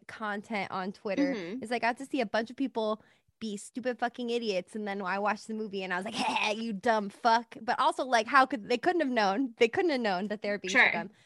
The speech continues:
Speaker 1: Um, in my, you cannot see right now, but I am wearing some beautiful flying saucer earrings, um, that I have right now.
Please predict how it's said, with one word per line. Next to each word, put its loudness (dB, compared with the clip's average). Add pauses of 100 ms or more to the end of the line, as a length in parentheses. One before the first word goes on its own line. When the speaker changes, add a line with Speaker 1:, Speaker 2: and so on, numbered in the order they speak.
(280)
Speaker 1:
Um, 0
in -4
my, 0 (380)
you -8
cannot -6
see -4
right -2
now, 0
but -2
I -2
am -4
wearing -2 (280)
some -4
beautiful -2
flying -2
saucer -4
earrings, -8 (100)
um, -2
that 0
I -2
have -6
right -4
now. -2